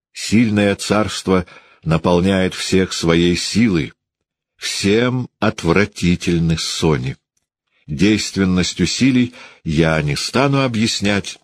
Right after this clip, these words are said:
зажигательной речью, побуждениями людей или доводами рассудка. Я буду искать, где таится непреодолимая мощь новой плодотворной целостности, где оно, лицо чудесной мраморной статуи.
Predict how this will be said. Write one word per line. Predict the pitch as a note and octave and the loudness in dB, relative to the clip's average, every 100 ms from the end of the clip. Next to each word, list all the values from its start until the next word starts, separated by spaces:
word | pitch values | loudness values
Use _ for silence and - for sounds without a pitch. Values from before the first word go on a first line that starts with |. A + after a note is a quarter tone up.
| - | -4
зажигательной | D#2+ D#2+ F2+ D#2 F2 - D#2+ D#2+ | 0 0 2 0 0 0 0 2
речью, | D#2+ F2 - E2 D2 - - - | 2 0 -2 -4 -4 -6 -16 -2
побуждениями | E2+ E2 D#2 C2 G#2 G#2 G2+ F#2+ | 0 2 0 2 0 2 2 2
людей | F2 F2 C#2+ A2+ A2+ - - F2+ | 2 0 2 2 0 -4 -8 0
или | F2+ F2+ | 2 2
доводами | D#2+ A2+ G#2+ G2+ G2+ | 4 4 4 2 2
рассудка. | G2+ G2 - - F2+ - F#2+ | 2 -2 -4 -2 -2 0 0
Я | F2 F#2 | 2 2
буду | G#2+ G#2 | 2 4
искать, | G#2+ - - A2+ A#2 | 2 -2 -2 0 0
где | F#2 E2+ - B2+ | -2 -2 2 0
таится | - B2+ B2+ B2+ B2 - G2+ | 2 2 4 2 0 -2 0
непреодолимая | F#2+ F#2 F#2 F#2+ F2+ F#2+ G2+ F#2+ F#2+ | 0 0 2 2 2 2 2 2 2
мощь | F#2 G2+ - - | 2 2 0 -2
новой | D#3+ C3+ C3 A#2+ A#2 | 2 2 2 2 2
плодотворной | A2+ F2 G2 F#2+ F#2 F#2 A#2+ G#2 G#2 | 0 0 2 2 -2 0 2 2 -2
целостности, | G#2 - A2+ C3 B2 - F#2+ F#2 - E2+ - - - - | -4 -2 0 2 0 -2 -4 -4 -2 -2 -2 -8 -10 -2
где | F2 D#2 A2+ C#3+ | 0 2 2 2
оно, | C#3 A#2+ B2 A2+ G#2+ | 0 0 0 2 2
лицо | G2 G#2 - - A2+ A2 | 2 0 -2 0 2 0
чудесной | - F#2 F#2 A2 - G2 F#2+ | 0 2 2 2 0 -2 0
мраморной | F2+ G#2+ G2 F#2+ G2 | 2 2 0 -2 -2
статуи. | - - A2+ G2 F2+ | -2 0 0 2 0